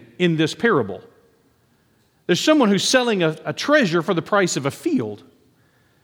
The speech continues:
And here we have Jesus with great joy giving up everything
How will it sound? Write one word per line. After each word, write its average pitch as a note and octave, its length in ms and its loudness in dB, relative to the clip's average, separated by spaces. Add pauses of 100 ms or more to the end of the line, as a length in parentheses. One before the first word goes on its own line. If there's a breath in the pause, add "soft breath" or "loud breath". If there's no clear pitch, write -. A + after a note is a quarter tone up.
(160)
And F3+ 120 0
here B3 160 2
we A3 200 0
have E3 160 -2
Jesus F3 480 -4
with A3 640 2
great G#3 640 0
joy C3+ 520 2 (160 loud breath)
giving F3 300 0
up D3+ 160 -2 (140)
everything C3+ 680 -2